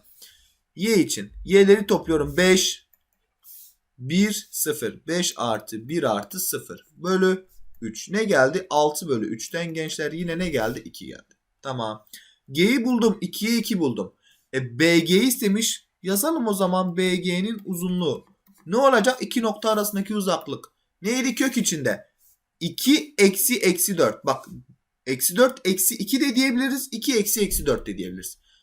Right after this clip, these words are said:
İki eksi eksi dördün karesi. Yani altının karesi.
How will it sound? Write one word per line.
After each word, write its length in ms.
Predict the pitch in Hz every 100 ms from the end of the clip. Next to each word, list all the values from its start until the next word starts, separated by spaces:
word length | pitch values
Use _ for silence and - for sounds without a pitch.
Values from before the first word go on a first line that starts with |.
| _ _
İki 360 | 156 131 247 311
eksi 540 | - 226 - - 202 170
eksi 300 | 175 - 226
dördün 500 | 208 185 247 302 -
karesi. 420 | 180 143 - 135
Yani 340 | 170 180 120 - 127
altının 500 | 139 135 170 196 226
karesi. 480 | 131 101 - -